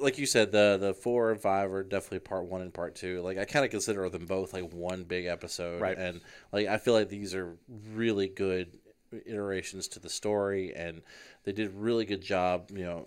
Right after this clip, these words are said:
Speaker 1: with the game adaptation and giving us a little more ex-, uh, a little extra backstory on some of the s-, reasons why you're, you know, coming across these Raiders and Resistance members. So, like, uh, it's just all of the story up until this point, it's just been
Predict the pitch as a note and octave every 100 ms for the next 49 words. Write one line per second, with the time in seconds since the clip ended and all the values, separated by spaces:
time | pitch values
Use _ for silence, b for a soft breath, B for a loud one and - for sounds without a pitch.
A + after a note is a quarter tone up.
0 | F2+ G2 F#2+ F2+ F#2 F#2 F2+ F2+ - F#2
1 | F2+ - E2+ E2+ F#2+ F#2 F2+ - F#2+ F#2+
2 | F#2 F#2 F2+ A#1+ F2+ - - C3+ G#2+ F#2+
3 | F#2+ A2+ G#2+ G#2+ - F#2+ F#2 - - F#2
4 | F2+ F2+ E2+ B B B F#2 F#2 - G2
5 | F2+ - - B2 A#2 B2 G#2 G#2 F#2+ G#2
6 | G#2 G2 F#2 F2+ F2 - - D#3 A2+ F#2+
7 | G#2 G2 F#2+ - C3 C3 - F#2+ D#2 F2+
8 | F2+ E2 D#2+ F2 F2 F2 F#2 - E2+ F2+
9 | E2 D#2 - B B B B - F2 E2+
10 | F#2+ - C3+ B2+ A#2+ - A2 - - -
11 | C#3+ D3 C#3 C3 - - A2+ G#2+ G2 G2+
12 | G2+ F2 D#2 - F#2+ E2+ E2 - F#2 -
13 | E2+ D#2